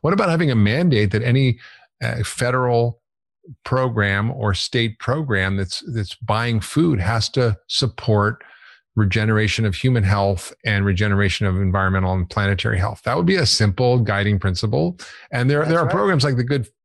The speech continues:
Speaker 1: food purchasing program, which outlined the principles of how do you buy food for institutions like schools or prisons or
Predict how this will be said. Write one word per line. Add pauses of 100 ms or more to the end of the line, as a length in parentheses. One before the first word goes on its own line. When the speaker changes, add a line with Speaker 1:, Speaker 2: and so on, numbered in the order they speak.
Speaker 1:
food
purchasing
program,
which
outlined
the
principles
of
how
do
you
buy
food
for
institutions
like
schools
or
prisons
or